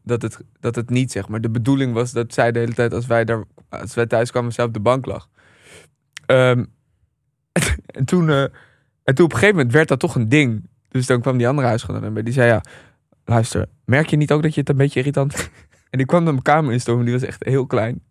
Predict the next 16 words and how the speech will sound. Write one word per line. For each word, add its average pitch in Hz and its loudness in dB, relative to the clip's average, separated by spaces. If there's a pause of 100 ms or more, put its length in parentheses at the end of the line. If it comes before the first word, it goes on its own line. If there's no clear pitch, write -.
(420)
En 123 0
die 123 2
zei, 120 0 (480)
"Het - -4
irriteert 165 0
me 180 -4
toch." 160 0 (100)
En 127 -2
dan 135 0
keek 147 0
ik 156 -8
hem 156 -6
aan 131 -2
en 156 -6
zei 139 -12
ik - -18